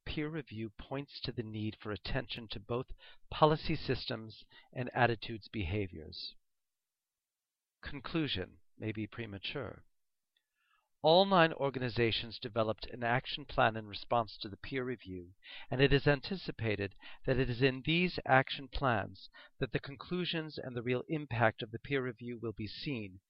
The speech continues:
putting the learning into practice. Although each of the nine organizations involved embarked on the peer review from a different starting position, there are a number of lessons that resonate with all of them.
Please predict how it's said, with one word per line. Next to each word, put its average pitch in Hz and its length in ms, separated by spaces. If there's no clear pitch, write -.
putting 151 280
the 147 80
learning 120 380
into 110 200
practice. - 720
Although 156 320
each 202 240
of 226 80
the 202 80
nine 147 260
organizations 123 760
involved 110 520
embarked 151 540
on 139 100
the 123 80
peer 131 220
review 113 340
from 120 220
a 113 100
different 156 320
starting 139 460
position, 113 640
there 160 160
are 160 80
a - 20
number 214 320
of 156 180
lessons 123 440
that 113 180
resonate 113 640
with 117 160
all 110 160
of 98 100
them. 76 240